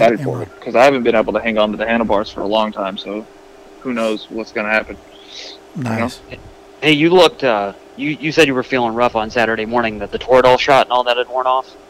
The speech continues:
Speaker 1: Yeah, yeah. Um, like, everything, like, I mean, I've been doing everything to get these things freaking, like, get me through, like, these first few outdoor nationals. Like, you know, I have, like,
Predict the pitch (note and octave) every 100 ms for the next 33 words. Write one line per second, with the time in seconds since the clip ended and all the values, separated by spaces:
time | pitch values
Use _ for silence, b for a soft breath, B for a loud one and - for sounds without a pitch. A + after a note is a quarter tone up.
0 | - - - - C#3 B2+ G#2+ F#2+ - -
1 | - G2+ G2+ G2 - - - - - A2+
2 | A2 A2 G#2+ G#2 - A#2+ A2+ A2+ G#2 -
3 | - - - - - - B B B B
4 | B - A#2 A2 A#2 B2+ A#2 A2 G#2+ A2
5 | G#2 G#2 G2+ G2+ G#2 G#2 - - G2+ G2
6 | - - G#2 - F2+ - G#2 G2 - -
7 | - - - - - - - - - C3+
8 | A#2+ B2+ - A2+ - B2 A2+ G#2+ G#2+ G#2
9 | A2 G#2 - A#2 - - G#2 G2+ G2+ G2+
10 | F#2+ G#2 G2+ G2 - G#2 F#2+ G#2 G2+ G#2+
11 | G#2+ G#2 G2